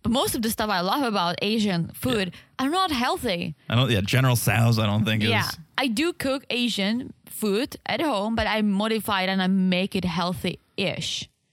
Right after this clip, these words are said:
Speaker 2: Ish.
Speaker 1: So it's still not the health, fully healthy, but it's healthy-ish. I, I use a lot of veggies. I don't use all the crazy oils, right? But if you get a badass, awesome, real Chinese food
Speaker 2: Yeah.
Speaker 1: from a real Chinese
Speaker 2: White
Speaker 1: restaurant,
Speaker 2: rice.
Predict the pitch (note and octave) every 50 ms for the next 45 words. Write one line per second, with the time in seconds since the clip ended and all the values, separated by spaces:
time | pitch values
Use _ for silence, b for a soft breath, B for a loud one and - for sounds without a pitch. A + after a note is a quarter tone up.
0 | _ - D#3 D3+ C3 G2+ - - - - - - - - - - - - F3 G#3
1 | - - - - B3 C4 B3+ A#3+ A#3 A3 G#3 G3+ E3+ D3+ F#3 F#3+ G3 F#3+ F3 -
2 | C4+ D#4 D#4+ A#3+ G3+ F#3 F#3 F3 F#3 - A3 F#3+ F#3+ F#3 - A#3+ A3 A3 - -
3 | A#3+ F#3+ F3+ G3 F3+ F3+ D#3 - - - - - G#3+ A3 A3 F#3 G3+ G3 G3 G3
4 | - - G3 G3 F#3 F#3 F3+ F#3 A3 A3 G3+ G#3+ A3+ A3 G#3 F#3+ F#3 F#3+ F#3+ F#3
5 | F3+ E3+ F#3 F3+ F3 F3 - F#3 E3+ F3 E3+ - - A3 A3 G#3+ A3 G3+ G#3 G3
6 | G#3+ A#3 B B B B B - A#3 C4 D4+ - - D4+ C#4+ A#3 G3 - F3+ -
7 | B3 A#3+ A#3 - - _ _ - G3 E3+ D3+ - G3+ G#3 G#3 G#3+ G#3 G3+ G3+ G3+
8 | G3 G3 F#3+ B B B B B B _ - G3+ G3+ G3+ G3 - - G#3+ G3+ G3
9 | F#3+ F#3+ F#3+ F3+ F3 G3 G#3 A3 G#3 G#3 - - G#3 G#3 G3 F#3+ F#3+ G3 - -
10 | - F#3+ G3 G#3+ B3 - - - A2 - - G3+ G3+ G3 G3 G3 G3+ G#2+ - -
11 | - G3 G3+ G#3 G#3+ G#3 A#3+ - G3+ G3 G3+ G3+ G#3+ A#3 A3 - - -